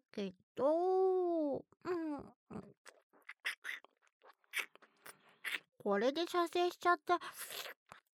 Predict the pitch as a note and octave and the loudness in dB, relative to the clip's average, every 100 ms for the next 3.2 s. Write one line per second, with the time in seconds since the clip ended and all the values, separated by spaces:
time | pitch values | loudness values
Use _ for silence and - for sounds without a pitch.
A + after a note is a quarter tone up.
0 | C4 F4 G4+ A4 B4 G#4+ F#4 F4+ F4+ F4 | -2 2 4 4 4 4 2 6 6 6
1 | D4+ C4+ - D4+ C#4+ C#4 - - C#4 - | 4 2 2 0 0 -6 -6 -4 -4 0
2 | C4 C4+ D4+ D4+ C#4 - _ _ C#4+ D4 | 2 4 6 6 4 0 _ _ -4 -4
3 | C4+ C4 | -4 -8